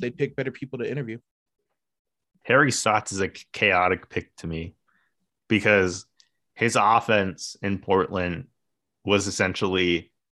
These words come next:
Speaker 2: give Dame and C J the ball and get out of the way. And his plan on defense was to play basketball. You guys have been doing this long enough. You know what to do. Uh,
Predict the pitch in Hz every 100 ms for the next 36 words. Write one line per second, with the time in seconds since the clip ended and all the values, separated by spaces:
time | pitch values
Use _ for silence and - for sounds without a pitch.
0 | _ _ _ _ 98 92 107 104 90 95
1 | 92 92 87 - - 92 87 82 80 78
2 | 78 78 80 78 78 73 73 78 73 69
3 | 71 - _ _ _ _ _ 98 90 87
4 | 85 107 98 - 107 104 98 90 95 -
5 | 87 - 87 82 82 80 78 - _ _
6 | _ _ _ _ _ _ _ - 101 -
7 | 110 98 82 78 - 78 78 73 - _
8 | 95 101 95 92 95 87 92 90 85 95
9 | 90 87 85 80 95 90 80 - 82 82
10 | 80 - _ _ _ _ 85 87 85